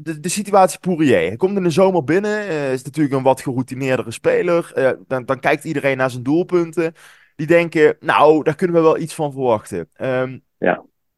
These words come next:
Speaker 1: bij Poirier is het er, is het er niet uitgekomen. Heb je daar een verklaring voor?
Speaker 2: Een verklaring, kijk, er kunnen er maar, kunnen er maar elf spelen. Maxi deed het goed. Eh, Marvin,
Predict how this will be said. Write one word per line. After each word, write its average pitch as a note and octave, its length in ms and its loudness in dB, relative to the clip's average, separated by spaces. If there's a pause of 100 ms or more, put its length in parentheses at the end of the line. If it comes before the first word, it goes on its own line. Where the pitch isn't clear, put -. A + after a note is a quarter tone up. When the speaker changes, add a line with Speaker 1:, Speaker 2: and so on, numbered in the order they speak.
Speaker 1:
bij D3 120 -2
Poirier G3 500 0
is G#3 160 -2
het G3 160 -10
er, F#3 200 -2
is E3+ 160 -6
het - 120 -12
er E3 80 -4
niet F3 180 -4
uitgekomen. A2 680 0
Heb G#2+ 160 -2
je G2+ 220 -8
daar D3 300 0
een G#3 120 -14
verklaring F#3+ 560 -8
voor? G#3 280 -14 (520)
Speaker 2:
Een A#2+ 240 0
verklaring, B2+ 640 4
kijk, C3 600 0
er - 160 0
kunnen D3+ 240 6
er C#3+ 60 4
maar, C3+ 160 2
kunnen D3 240 4
er C#3 60 4
maar C3+ 140 0
elf C3 220 2
spelen. F#2+ 460 0 (240)
Maxi A#2 320 0
deed A#2 200 6
het A2+ 120 4
goed. C#3+ 380 4
Eh, G#2 180 0
Marvin, A2 640 4